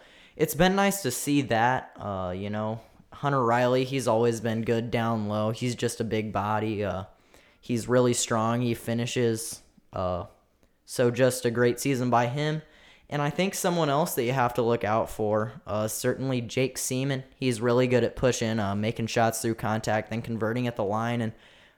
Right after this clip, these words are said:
I think on the nights that Sam McCoy has a big offensive impact, he has a really big offensive impact. It's just finding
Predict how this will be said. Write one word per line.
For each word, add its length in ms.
I 100
think 380
on 240
the 60
nights 400
that 200
Sam 300
McCoy 400
has 200
a 60
big 260
offensive 580
impact, 420
he 100
has 240
a 60
really 320
big 160
offensive 500
impact. 380
It's 80
just 200
finding 340